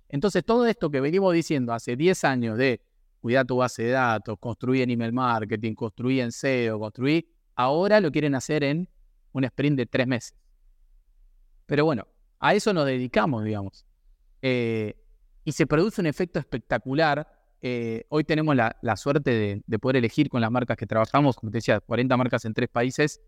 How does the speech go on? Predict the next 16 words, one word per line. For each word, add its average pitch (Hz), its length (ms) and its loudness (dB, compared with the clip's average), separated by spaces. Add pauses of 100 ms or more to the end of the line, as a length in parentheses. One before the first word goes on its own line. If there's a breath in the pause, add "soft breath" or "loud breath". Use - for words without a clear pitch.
(1500)
Tenemos 151 300 2
un 147 80 2
equipo 151 340 0
que, 117 460 -4
que 123 100 -6
genera 151 300 2
una 147 140 4
relación, 123 540 0
porque 117 200 -8
como 131 180 -4
somos 190 260 -4
una 147 100 0
extensión 139 480 -4
de 135 60 -2
ese 127 160 -6
equipo, 113 440 -6